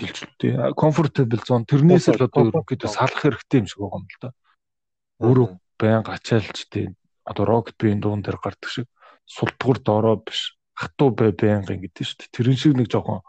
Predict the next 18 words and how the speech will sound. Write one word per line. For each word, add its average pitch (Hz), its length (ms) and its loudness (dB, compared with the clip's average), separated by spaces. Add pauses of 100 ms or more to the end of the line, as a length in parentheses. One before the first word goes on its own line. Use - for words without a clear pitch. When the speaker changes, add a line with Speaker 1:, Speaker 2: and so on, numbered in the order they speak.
(380)
Speaker 1:
хатуу - 240 -2
чанга 131 320 -2
байхгүй 110 320 0
л 104 160 -4
энэ 95 160 -6
одоо - 160 -14
бүр 98 160 -10
болохоо - 320 -4
үлээ. 101 240 -14 (1120)
Speaker 2:
Мм, 101 320 -10
за. 98 200 -6 (120)
Speaker 1:
За 120 160 -4
тэгээд 151 320 6
яг 135 160 2
хуу 131 320 6 (400)
одоо 143 400 4
яваа 156 160 6
явандаа 123 320 4